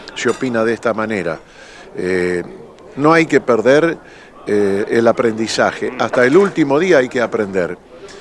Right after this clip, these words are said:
porque una cosa es actualizarse y otra cosa es aprender. Eh, aprender vocabulario, expresiones, eh, tener, eh, criterio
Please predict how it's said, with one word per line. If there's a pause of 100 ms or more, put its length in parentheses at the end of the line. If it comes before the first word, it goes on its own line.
(240)
porque
una
cosa
es
actualizarse
y
otra
cosa
es
aprender. (880)
Eh,
aprender
vocabulario,
expresiones, (420)
eh,
tener,
eh,
criterio